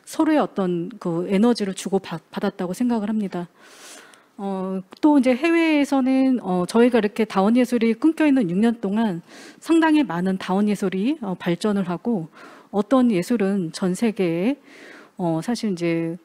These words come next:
어, 유통이 되는 그런 작업들도 봤었습니다. 어, 제가 이천 년도 초반에 다원 예술 한참 있었을 때 국내에서 "아, 저런 장르 있었는데"라고 생각했던 그 다원 예술의 어떤 장르들이,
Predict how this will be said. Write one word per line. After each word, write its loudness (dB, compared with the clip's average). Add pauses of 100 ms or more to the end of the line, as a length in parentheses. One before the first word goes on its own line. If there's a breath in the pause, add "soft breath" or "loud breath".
(140)
어, -6
유통이 4
되는 0
그런 -2
작업들도 -4 (180)
봤었습니다. -6 (680 loud breath)
어, -2
제가 4
이천 4
년도 2
초반에 2
다원 0
예술 0
한참 2
있었을 -2
때 -4 (340 soft breath)
국내에서 2 (280 soft breath)
"아, 4
저런 6
장르 4
있었는데"라고 2
생각했던 0 (400 loud breath)
그 -4
다원 2
예술의 0
어떤 -4
장르들이, 0